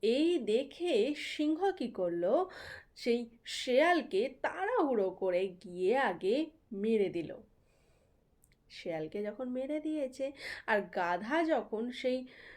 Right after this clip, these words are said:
ফাঁদে পা দিয়েছে, গাধা তো পালাতে পারবে না।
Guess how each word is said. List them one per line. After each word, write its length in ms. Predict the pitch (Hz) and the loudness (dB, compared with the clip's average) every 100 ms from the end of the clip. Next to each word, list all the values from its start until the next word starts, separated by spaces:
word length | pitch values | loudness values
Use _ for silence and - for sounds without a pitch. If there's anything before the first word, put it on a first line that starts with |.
| - - | -20 -10
ফাঁদে 360 | 254 220 269 | -2 0 0
পা 320 | 277 269 302 | 0 2 4
দিয়েছে, 440 | 349 330 226 220 285 | 4 4 2 0 0
গাধা 340 | 208 170 233 | 2 2 2
তো 100 | 339 | 4
পালাতে 340 | 381 381 370 370 | 8 8 8 8
পারবে 360 | - 220 165 | 8 6 2
না। 180 | 160 | -4